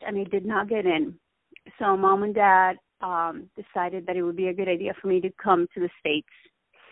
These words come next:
and, uh, take six months before I could apply to college again. And then my uncle Carlos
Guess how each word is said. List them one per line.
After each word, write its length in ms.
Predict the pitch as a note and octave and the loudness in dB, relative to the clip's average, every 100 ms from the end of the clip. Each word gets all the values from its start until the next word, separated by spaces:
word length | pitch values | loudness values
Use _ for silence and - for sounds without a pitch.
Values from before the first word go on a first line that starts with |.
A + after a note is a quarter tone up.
| _ _ _ _ _ | _ _ _ _ _
and, 420 | - G#3+ G#3 G3+ G3+ | -2 2 4 6 6
uh, 380 | F#3 F3 E3+ F#3+ - | 8 6 4 -4 -4
take 240 | G3+ F#3 - - - - | -2 0 -2 -18 -12 -6
six 180 | G3 - | -6 -4
months 420 | A3 F3 F3+ F3+ - - - | 2 2 4 0 -6 -18 -8
before 300 | F#3 - F3 | -8 -2 -2
I 60 | |
could 120 | E3+ F#3+ | 0 -4
apply 500 | - F3 E3 - E3 | 0 6 6 4 -4
to 120 | F#3+ | -10
college 340 | - G#3 G#3+ G#3 F3+ | -2 2 2 0 -10
again. 340 | D3 - - _ _ _ _ _ _ _ _ - _ _ - | -10 -10 -12 _ _ _ _ _ _ _ _ -20 _ _ -4
And 100 | G3 | 0
then 80 | F#3 | 2
my 100 | E3+ | 2
uncle 240 | F#3 F3+ | 0 -2
Carlos 480 | F3+ - C#4 C4+ G#3+ | -4 4 4 4 -2